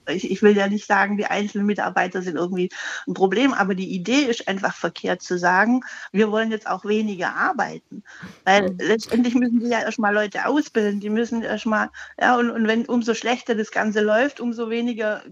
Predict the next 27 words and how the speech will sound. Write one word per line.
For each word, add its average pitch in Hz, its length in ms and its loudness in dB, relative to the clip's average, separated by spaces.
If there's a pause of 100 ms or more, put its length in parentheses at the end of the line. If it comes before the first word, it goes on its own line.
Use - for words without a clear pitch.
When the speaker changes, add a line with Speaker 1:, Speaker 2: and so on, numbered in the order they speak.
Speaker 1:
Geld 233 480 -2
haben 233 200 -2
sie 226 140 -2
dann 220 180 0
nachher 220 340 2
da 214 220 0
und, 220 240 -2
und, - 240 -2
und 208 340 -2
Leute 226 440 4
haben 220 160 -4
sie 208 100 -6
nachher 202 260 -6
dafür, 214 360 2
die, 202 340 -2
die 202 140 -2
dann 202 200 2
wieder 202 160 4
neue 190 260 4
Leute 190 340 2
ausbilden. 196 480 -2
Also - 200 -2
irgendwie 220 360 2
muss 220 180 -2
ja - 80 -4
die 202 140 -6
Zukunft 226 540 -2